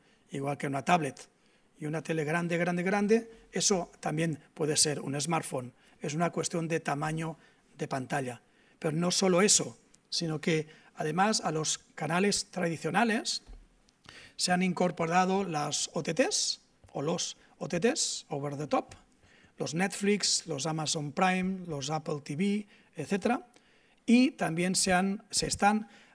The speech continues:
apuntando los Twitters, los Facebooks, etcétera, que están pujando ya por los derechos audiovisuales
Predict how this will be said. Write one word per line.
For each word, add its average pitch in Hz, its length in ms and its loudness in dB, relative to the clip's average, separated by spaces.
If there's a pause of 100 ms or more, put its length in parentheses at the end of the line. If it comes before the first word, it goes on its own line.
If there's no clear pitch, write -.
(260)
apuntando 175 840 0 (120)
los 156 500 0
Twitters, 185 460 0
los 156 220 -2
Facebooks, 180 600 0
etcétera, 147 440 -8 (360)
que - 100 -2
están 185 320 4
pujando 208 480 4
ya 202 300 6
por 170 120 0
los 160 200 -2
derechos 170 480 0
audiovisuales 190 880 2